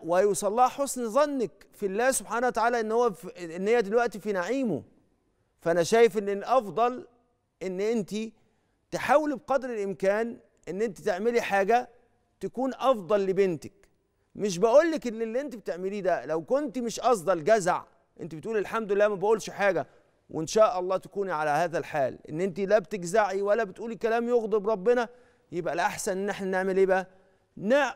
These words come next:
نصنع شيئًا يجلب الثواب إلى ب-، إ-، إ-، إلى، إلى ابنتنا الغالية، وندخل معها نحن كمان في الثواب،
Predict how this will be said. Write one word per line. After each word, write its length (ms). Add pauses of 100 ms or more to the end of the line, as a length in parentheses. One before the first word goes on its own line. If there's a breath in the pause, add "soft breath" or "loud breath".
(120)
نصنع 640
شيئًا 760
يجلب 520
الثواب 480
إلى 200
ب-، 100
إ-، 40
إ-، 540
إلى، 360
إلى 180
ابنتنا 460
الغالية، 420
وندخل 580
معها 320
نحن 300
كمان 240
في 80
الثواب، 420